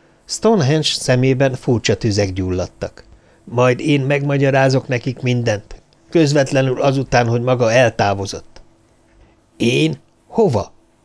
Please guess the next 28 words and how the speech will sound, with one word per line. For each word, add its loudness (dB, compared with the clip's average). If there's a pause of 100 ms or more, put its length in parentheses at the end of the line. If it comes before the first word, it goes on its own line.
(160)
hökkent 0
meg -2
Mágus, 0 (140)
azaz 0
Tim 0
Plummer 2
tornatanár. -4 (840)
"A 0
fenébe", 2 (440)
mondta -2
lakonikusan 0
Stonehenge. -10 (320)
"Ki 0
van 4
rúgva? 2 (380)
Jól 2
tenné, 2
ha 2
megkezdeni 2
a 0
csomagolást. -2 (120)
Estére 0
nem 2
akarom 2
itt -2
látni." -2 (1200)
"És 0
ha -2